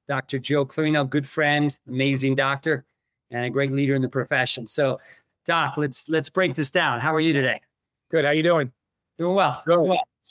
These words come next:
Speaker 1: So, yeah, end of year strategy. It's, it's interesting. I remember talking to you a couple of weeks ago, and you were just,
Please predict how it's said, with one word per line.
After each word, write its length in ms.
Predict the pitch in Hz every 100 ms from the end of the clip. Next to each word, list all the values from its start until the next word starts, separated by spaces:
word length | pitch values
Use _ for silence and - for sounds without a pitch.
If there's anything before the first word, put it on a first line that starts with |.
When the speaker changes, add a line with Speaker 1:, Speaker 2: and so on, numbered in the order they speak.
| _ _
Speaker 1:
So, 180 | - 233
yeah, 160 | 240
end 220 | 180 233
of 60 | 262
year 160 | 233 202
strategy. 580 | 208 196 208 143 151
It's, 180 | 131 - -
it's 200 | 156 180
interesting. 480 | 185 160 151 160 139
I 60 |
remember 320 | 135 156 147 135
talking 400 | 156 139 - 143
to 60 |
you 180 | 139 139
a 40 |
couple 320 | 131 160 139 131
of 80 |
weeks 340 | 123 147 - -
ago, 500 | 127 123 120 120 113 _ _ _ _ _
and 180 | 131 131
you 100 | 135
were 160 | 143 135
just, 760 | 135 143 131 127 - - -